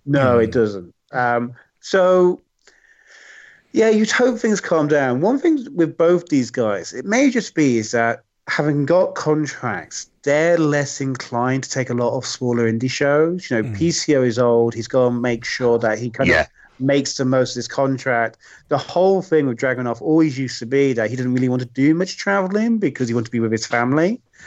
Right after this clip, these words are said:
Speaker 1: So it might be a bit like, now we had guys like this for the first wave of W W E U K contracts. So they get the big, they get the big contract,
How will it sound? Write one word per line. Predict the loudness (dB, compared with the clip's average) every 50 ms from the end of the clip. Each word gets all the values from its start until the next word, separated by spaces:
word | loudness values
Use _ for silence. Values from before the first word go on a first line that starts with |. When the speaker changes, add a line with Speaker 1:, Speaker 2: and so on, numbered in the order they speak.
| -20 -20 -20 -18 -12
Speaker 1:
So | -4 0 2 4
it | 4 4 4 4
might | 2 2 2 0 0 0
be | 0 2 4 4 2
a | 2
bit | 2 2 2 2 2 2
like, | 0 0 0 0 0
now | 2 2
we | 2 2
had | 2 0 -2 -2 -2 -4 -14 -14 _
guys | -2 0 2 2 2 2 2
like | 2 0 0 0
this | -4 -8 -8
for | -10
the | -14 -10 -4
first | -2 0 0 0 0
wave | -4 -4 -4
of | -4
W | -6 -6 -4
W | -2 -2
E | 0 -2 -2
U | -2
K | -2 -4 -4 -2
contracts. | 0 0 0 0 0 -2 -2 -4 -4 -4 -8 -14 -20 _ -20 -20 -20 _
So | -14 -4
they | -4 -4
get | -2 0 0 0 0 0
the | -2
big, | -2 -2 -2 -2 -2 -6 -18 _ _ _ -10
they | -6
get | -2 0 0 0
the | 0
big | 0 -2 -2 -2
contract, | -2 -2 -2 -2 -2 -6 -8 -10 -8 -10 -10 -12 -16 _